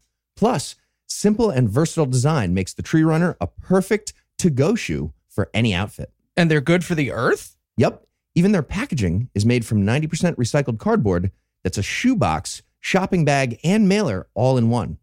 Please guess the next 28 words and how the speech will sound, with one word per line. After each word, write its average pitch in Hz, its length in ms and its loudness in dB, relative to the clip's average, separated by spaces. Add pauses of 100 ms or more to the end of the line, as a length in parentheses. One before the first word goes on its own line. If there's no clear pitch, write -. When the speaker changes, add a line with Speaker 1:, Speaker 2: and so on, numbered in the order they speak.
Speaker 2:
Wow. 165 720 0 (120)
But 330 200 0 (360)
are 254 80 0
they 254 140 2
actually, 277 400 0
like, 208 300 2 (280)
nice 160 320 2
shoes? 190 720 -4 (260)
Speaker 1:
They 107 120 2
are 190 200 2
nice 165 280 -2
shoes. - 440 -6 (380)
Allbirds 220 320 2
sent 208 180 0
us 165 120 -2
a 117 60 -2
pair 185 300 0
to 92 80 -4
try, 87 600 -2 (120)
and 113 140 2
they're 165 100 4
my 294 140 2
new 220 180 4
walking 151 320 0
around 139 180 2
the 101 80 2
house 175 240 0
shoe - 340 -8